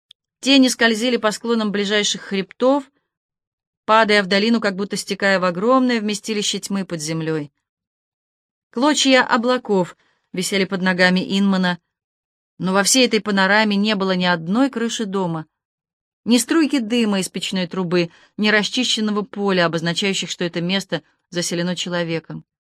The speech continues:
При взгляде на этот складчатый ландшафт возникало единственное чувство: весь мир находится там.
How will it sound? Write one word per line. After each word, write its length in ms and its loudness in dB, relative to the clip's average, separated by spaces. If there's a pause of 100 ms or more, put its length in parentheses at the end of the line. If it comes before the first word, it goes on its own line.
(840)
При 120 0
взгляде 400 4
на 80 6
этот 180 0
складчатый 540 0
ландшафт 580 0 (320)
возникало 460 2
единственное 720 2
чувство: 540 -6 (220)
весь 260 -2
мир 260 0 (380)
находится 580 -4
там. 480 -10